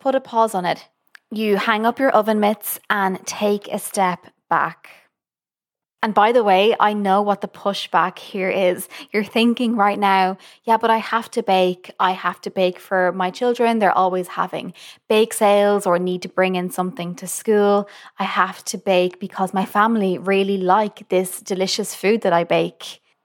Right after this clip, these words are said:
And to that, I say, "I get it, and you will be able to bake again. But for now, how about allowing yourself to buy something instead? Buy an alternative, get a shop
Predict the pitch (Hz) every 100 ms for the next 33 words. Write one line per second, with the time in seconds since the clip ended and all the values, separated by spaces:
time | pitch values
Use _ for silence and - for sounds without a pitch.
0 | - 240 247 220 226 254 226 220 - 220
1 | 208 208 208 - _ _ 208 208 196 233
2 | 247 - 208 196 202 220 226 214 165 196
3 | 202 190 - - 190 196 - 190 185 185
4 | 202 240 - _ _ 196 - - 220 247
5 | 240 196 185 180 185 - _ _ - -
6 | 233 262 262 262 190 190 185 185 _ _
7 | - 202 202 233 254 226 190 - 190 185
8 | 180 _ _ - 208 190 185 - 196 _
9 | - 190 190 196 190 190 - 185 175 190
10 | 175 175 185 175 - 156 151 156 - _
11 | _ _ 190 185 208 208 226 226 - 185
12 | 185 185 185 185 _ _ _ 202 180 -
13 | 190 - - 202 214 -